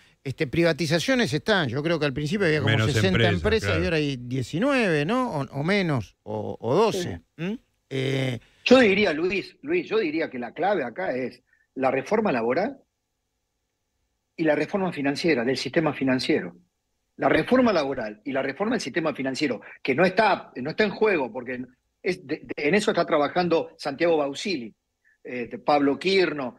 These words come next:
Speaker 3: la, la, la gente del Banco Central. Pero esa
Speaker 1: La
Speaker 3: pieza va a
Speaker 1: Secretaría de
Speaker 3: ser
Speaker 1: Trabajo, ¿eh? La Secretaría de Trabajo, ¿eh? Me parece que el fin de semana va a
Speaker 3: No.
Speaker 1: haber novedades con eso, ¿eh?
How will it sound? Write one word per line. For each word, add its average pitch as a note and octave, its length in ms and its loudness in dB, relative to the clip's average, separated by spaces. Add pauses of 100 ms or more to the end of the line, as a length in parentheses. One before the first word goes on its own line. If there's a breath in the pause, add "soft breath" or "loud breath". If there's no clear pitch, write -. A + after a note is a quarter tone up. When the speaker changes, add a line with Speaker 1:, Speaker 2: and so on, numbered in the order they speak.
(160 soft breath)
Speaker 3:
la, B2+ 300 -4
la, B2 200 -4
la B2 120 -4
gente D3+ 560 0
del B2 160 -4
Banco D3+ 260 0
Central. B2 500 -4 (200 loud breath)
Pero D3+ 480 0
esa B3+ 220 2
Speaker 1:
La F3+ 60 -4
Speaker 3:
pieza G3 280 0
va - 0 -
a E3+ 60 4
Speaker 1:
Secretaría G3+ 240 2
de - 80 4
Speaker 3:
ser G3 80 0
Speaker 1:
Trabajo, G3+ 480 -2
¿eh? G3+ 120 -8
La D3+ 140 -6
Secretaría F3+ 420 -2
de G#3 60 0
Trabajo, F3 500 -2
¿eh? F3+ 100 -12
Me E3 140 -4
parece A3 340 -2
que G3+ 80 0
el G3 60 0
fin A#3 180 0
de A3 80 2
semana A#3 300 2
va A3 60 4
a G3+ 40 4
Speaker 3:
No. G#3 60 4
Speaker 1:
haber G#3 100 2
novedades G#3 540 0
con C#3+ 180 -6
eso, C#3 320 -8
¿eh? B3 80 -12